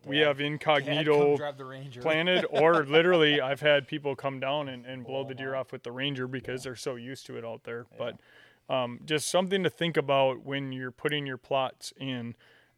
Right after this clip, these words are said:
Speaker 1: Um, our incognito mix is pretty darn awesome. Planted in a ten, ten foot minimum yard or wide stretch, and you can use that to block your in and out,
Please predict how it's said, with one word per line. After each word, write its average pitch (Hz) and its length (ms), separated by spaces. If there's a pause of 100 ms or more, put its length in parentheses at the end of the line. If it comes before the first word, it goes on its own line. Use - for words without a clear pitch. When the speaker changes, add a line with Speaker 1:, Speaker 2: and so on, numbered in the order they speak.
Speaker 1:
Um, 120 540
our 147 200
incognito 156 760
mix 135 400
is 117 200
pretty 143 300
darn 135 240
awesome. 131 580 (680)
Planted 147 340
in 147 160
a 131 120
ten, 139 380 (300)
ten 147 260
foot 151 300
minimum 135 480
yard 131 380 (240)
or 131 220 (220)
wide 131 480
stretch, - 600 (420)
and 127 460
you 135 100
can 139 160
use 139 240
that 143 220
to - 80
block 127 480
your 123 160
in 147 220
and 123 160
out, 131 280